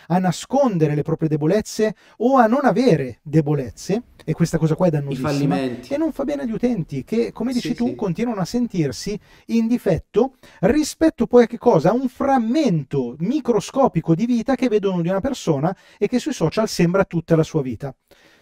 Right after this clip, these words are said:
Speaker 1: Io l'impegno che fa-, che ho come creator e che provo a portare avanti, a volte ci riesco di più, a volte meno, però credo di essere, insomma, abbastanza sulla buona strada, è proprio quello di non portare i miei successi, ma di portare i fallimenti.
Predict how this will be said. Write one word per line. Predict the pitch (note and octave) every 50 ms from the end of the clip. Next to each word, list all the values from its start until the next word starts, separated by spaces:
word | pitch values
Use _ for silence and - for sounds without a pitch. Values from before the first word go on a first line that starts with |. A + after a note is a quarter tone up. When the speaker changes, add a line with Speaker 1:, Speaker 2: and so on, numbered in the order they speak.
| _ _ _ _ _ B3+
Speaker 1:
Io | C#4 D#4+
l'impegno | B3+ A#3 G#3+ G3 - C#4+ D#4+ D4+ C4+ G#3+
che | - - D#3+
fa-, | - F#3 - -
che | - - F#3+
ho | F3+ - B2+ C#3+ F3+ -
come | _ - E3 D#3+ D#3+
creator | - F3 F3 D#3+ C#3 B2+ - E3+ G3+ A3+
e | A3
che | - -
provo | - - - D3 - C#3+
a | B2+
portare | - C#3+ C3+ - D3+ C#3+ C#3+
avanti, | C3 C3+ A#2+ G#2+ G2 - D3
a | B2+
volte | A#2+ C3 B2+ - C#3
ci | - -
riesco | B2+ B2+ B2+ - - - C3+
di | B2+
più, | - - A#3+
a | G#3
volte | C#3 C#3 C#3+ - D#3 D#3
meno, | F#3+ F3+ C#3+ A#2+ A2
però | - E3 D#3+ D#3+ - - _ _ _ _ _
credo | - F#3 F3+ E3 D#3
di | B2+ C3+
essere, | C#3+ - - - C#3+ C3 B2+ B2 B2 _
insomma, | - C3 B2+ - - D3 B2+
abbastanza | A#2+ B2+ C#3+ - - E3+ E3+ D#3+ - D#3
sulla | - D#3+ C#3+
buona | C#3 D3+ E3 F3 F3+
strada, | - - F#3+ F3+ C#3+ C3 B2+ F#3 A#3+ - - _ - - - - _
è | - G3
proprio | - E4 D4 C#4 A#3+
quello | - G3 G#3 A3+ A3+ G#3 G3+ F#3+
di | D#3+ D3+ G3+ A#3+ A#3 - _ _ _ _
non | F3 A#3+ D#4+ C4
portare | - G3 D#3+ - B3 C4 - - - - A2 - _ _
i | E3 E3
miei | E3 E3+ D#3
successi, | - A#3 - - - D3+ A#2 - - - A#3 C4+ - _ _ _ _
ma | - B3+
di | C#4 D4+
portare | - E4 - - C4+ B3
i | A#3+
fallimenti. | - B3+ B3+ B3 A#3 F3 C#3 A#2 G#2 G2 - D3